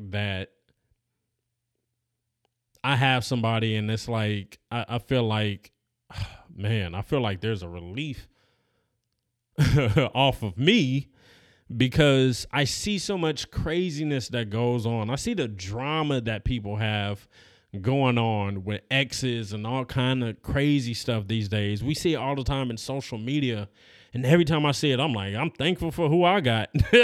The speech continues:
You know what I'm saying? Like, dude, like, because it, it, it really is crazy for both sides in, in, in dating. And, um,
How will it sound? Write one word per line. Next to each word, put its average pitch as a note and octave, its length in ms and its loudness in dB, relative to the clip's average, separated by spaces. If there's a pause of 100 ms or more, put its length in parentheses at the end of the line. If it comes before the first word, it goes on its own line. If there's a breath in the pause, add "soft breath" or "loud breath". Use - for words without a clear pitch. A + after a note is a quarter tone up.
(140)
You A3 320 4
know G#3 120 4
what G#3 80 2
I'm G3 100 0
saying? G3+ 380 0
Like, C3 360 0 (720 loud breath)
dude, C#3+ 460 4
like, B2+ 260 2
because D3 640 2
it, C#3+ 340 -6
it, E3+ 300 0
it F#3 200 2
really F3+ 320 4
is D3+ 180 2
crazy B2 600 2
for - 180 -2
both B2 340 2
sides A#2+ 600 0
in, A2+ 180 -2
in, A2 360 -2
in A#2 200 0
dating. A#2 600 2 (800 soft breath)
And, A2+ 240 4
um, G#2 560 4